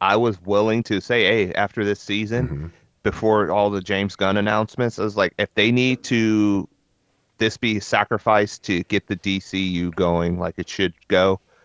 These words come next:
Speaker 1: I'm fine with it." But you know what? I've changed my tune because I have no trust that James Gunn is go-, and Safran are going
Speaker 2: Mm-hmm.
Speaker 1: to be able to right the ship just based on what they've, what they've announced so far.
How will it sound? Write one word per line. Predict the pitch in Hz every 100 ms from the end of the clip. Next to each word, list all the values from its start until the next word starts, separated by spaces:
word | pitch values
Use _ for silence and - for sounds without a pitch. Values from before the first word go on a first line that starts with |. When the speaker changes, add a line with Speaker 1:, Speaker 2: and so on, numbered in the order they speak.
| _
Speaker 1:
I'm | 90 90
fine | 98 90 92
with | 90 -
it." | - _ _ _ _ _
But | 101
you | 98 95
know | 98
what? | 104 110 107 -
I've | 98 -
changed | 101 98 92
my | 101
tune | 95 - 95 98
because | 90 - 90 -
I | 92
have | 92 87
no | 92 87
trust | - 92 87 -
that | 90 85 _ _ _
James | 92 90 90
Gunn | - 90 90 92 - _
is | 92 80 - -
go-, | 90 85
and | 90
Safran | 76 92 87 - 95 87 -
are | 87
going | - 85
Speaker 2:
Mm-hmm. | 69
Speaker 1:
to | 80
be | 90
able | 80
to | 85
right | 87 85
the | -
ship | - - - _ _
just | - 196 -
based | 101 -
on | 104 92
what | 95 95
they've, | 101 92 85 _ _ _
what | 104 92 - _
they've | 90 87 _ _ _ - -
announced | 98 90 92 101
so | - 95
far. | - 98 101